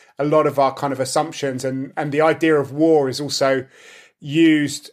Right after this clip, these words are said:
um, in all sorts of different contexts now, which are quite far away from the sort of more traditional sort of ideas of violence between states.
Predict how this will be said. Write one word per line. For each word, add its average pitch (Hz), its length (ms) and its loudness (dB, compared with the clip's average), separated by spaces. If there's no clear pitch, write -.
um, 135 400 0
in 151 380 -8
all 170 160 -4
sorts 170 320 0
of 143 100 -2
different 139 320 -4
contexts 151 600 -2
now, 117 500 -2
which 135 240 -6
are 131 200 -8
quite - 380 0
far 143 500 2
away 135 360 2
from 127 260 -8
the 127 180 -6
sort 131 180 -6
of 117 60 -10
more 131 220 -4
traditional 143 460 -2
sort 135 180 -4
of 123 100 -4
ideas 135 420 0
of 131 140 -6
violence 139 480 0
between - 360 -8
states. 113 480 -2